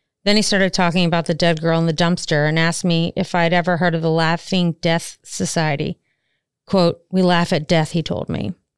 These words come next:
A few minutes later, he pulled the truck onto the shoulder of the road by some woods, took out a hunting knife, and told me to get in the back of the cab. I began talking, saying the same things over and over. I said I knew he didn't want to do it. I said it was his choice.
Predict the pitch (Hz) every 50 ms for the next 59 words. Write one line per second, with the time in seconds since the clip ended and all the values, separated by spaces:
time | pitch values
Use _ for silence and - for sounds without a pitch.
0 | _ _ _ _ - - 185 - 208 208 208 208 214 208 - 190 185 185 175 180
1 | 180 180 - - 196 180 - - 208 196 202 196 190 220 - - 202 185 185 180
2 | - - - _ _ - - _ _ - 190 185 - 202 180 175 180 - - 175
3 | 175 180 190 196 190 185 196 170 170 175 170 170 165 175 165 165 - 196 180 165
4 | 165 156 156 156 151 - - - - 190 185 - 190 180 185 170 190 180 180 175
5 | 165 165 156 156 160 - - 190 185 - 180 170 175 170 170 160 185 175 151 160
6 | 165 160 147 160 156 151 - 147 - - - 165 147 131 123 - - _ _ _
7 | _ _ _ _ _ _ - 175 190 180 202 202 202 - - 208 185 180 - 180
8 | 165 165 165 - - 185 175 175 175 160 - - 185 180 175 - 185 170 165 -
9 | - 180 170 160 175 175 170 160 160 160 143 139 139 - - - - - - -
10 | - - _ - 185 180 - 190 175 156 165 180 185 190 202 208 220 220 185 208
11 | 202 196 196 190 190 190 180 185 185 170 156 147 - - - - 180 170 - 190
12 | 185 185 175 165 180 180 - - 190 180 - - - 185 170 151 147 156 156 -
13 | -